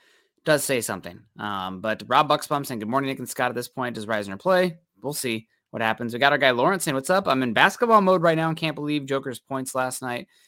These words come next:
and they still lost. I saw that they lost. I'm pulling for the Nuggets."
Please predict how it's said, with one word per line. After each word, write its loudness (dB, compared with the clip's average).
and -8
they -2
still -4
lost. 2
I 4
saw 2
that -12
they -2
lost. 0
I'm -4
pulling -4
for -4
the -4
Nuggets." -4